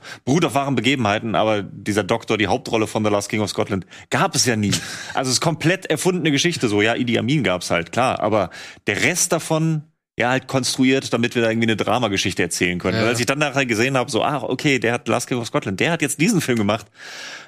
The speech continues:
Speaker 1: Ah, das war dann wieder so, hm, wie viel davon ist jetzt wirklich, wirklich passiert? Und wie viel davon hast du jetzt wieder auch nur konstruiert, um diese Story rüberzubringen? Also ich glaube, Mauretania hat mir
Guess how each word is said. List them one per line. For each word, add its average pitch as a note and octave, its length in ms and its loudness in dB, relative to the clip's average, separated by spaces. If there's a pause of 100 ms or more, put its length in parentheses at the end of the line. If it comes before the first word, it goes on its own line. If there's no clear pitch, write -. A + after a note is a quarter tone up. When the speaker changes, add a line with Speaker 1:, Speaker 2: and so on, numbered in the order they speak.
(140)
Speaker 1:
Ah, D#3+ 920 2
das C3+ 180 -2
war C#3 80 2
dann C3 100 2
wieder B2 140 2
so, A#2+ 100 2
hm, A#2+ 420 0
wie C3 120 4
viel D3 200 4
davon C3 280 2
ist - 120 2
jetzt G2 280 -2
wirklich, A#2+ 400 0
wirklich G#2+ 320 0
passiert? G2+ 420 0
Und A2 100 0
wie C#3 100 4
viel B2 100 0
davon A2+ 280 0
hast A2 160 0
du A#2 60 2
jetzt G#2+ 140 0
wieder G#2 180 2
auch G#2 220 -2
nur G#2+ 240 2
konstruiert, B2 720 0
um A2 400 0 (400)
diese A#2 180 2
Story D3+ 300 2
rüberzubringen? F#2+ 680 -2
Also F#2+ 140 0
ich F2+ 60 -6
glaube, G#2+ 240 -2
Mauretania G2+ 580 0
hat F#2+ 140 -2
mir G2 120 -2